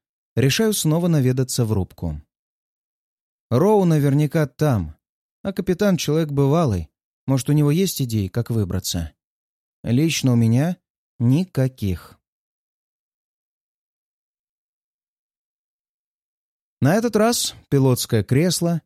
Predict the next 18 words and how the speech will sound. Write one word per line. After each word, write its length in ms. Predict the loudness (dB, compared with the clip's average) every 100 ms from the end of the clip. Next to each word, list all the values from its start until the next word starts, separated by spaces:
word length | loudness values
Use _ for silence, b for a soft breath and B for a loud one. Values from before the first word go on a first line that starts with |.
| _ -4
занято 500 | 0 2 2 0 -2
тем, 340 | 0 0 0
кем 200 | 0 0
и 40 |
положено. 680 | 0 0 2 0 -2 -4 -6 -14 _ _ _ _
Пилотом. 580 | 0 2 2 0 -6 -10 _ _ _ _ _ _ _ _ _ _ _ _ _ _ _ _ _ _
«Капитан, 540 | -2 0 2 2 2 -2 _ _ _ -8
этого 300 | -2 0 2
места 420 | 4 2 0 2
нет 220 | 2 2
ни 80 | 2
на 160 | 2 2
одной 220 | 2 0
карте», 500 | 0 -2 -2 -4 -6 _ _ _ _ _ -8
сообщает 640 | -2 -2 0 0 -2 -2
плохую 400 | -2 0 2 2
новость 440 | 2 2 -2 -4 -6
Тим. 360 | -4 -4 -6